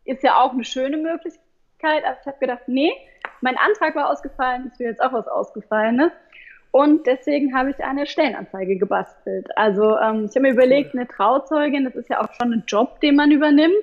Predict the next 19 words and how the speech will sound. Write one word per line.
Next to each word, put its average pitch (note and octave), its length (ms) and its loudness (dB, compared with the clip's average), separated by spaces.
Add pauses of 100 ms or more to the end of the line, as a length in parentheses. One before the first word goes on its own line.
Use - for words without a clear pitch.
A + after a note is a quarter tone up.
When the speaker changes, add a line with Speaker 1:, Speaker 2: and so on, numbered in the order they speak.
Speaker 1:
weil A#3+ 340 0 (300)
man A#3+ 180 -4
hat A#3 120 -2
schon C4 180 -4
einige B3+ 480 -2
Aufgaben, C#4 640 -4
man B3+ 160 -10
muss C4 160 -14
ein C4+ 40 -12
bisschen C4 240 -12
was C4 140 -8
mitorganisieren, B3 1080 0
koordinieren, B3 1080 2
beim D#4 200 4
Basteln A3 480 -6
helfen, A3 420 -4
beim C4+ 220 2
Dekorieren A3+ 640 -2
helfen. G#3+ 580 -2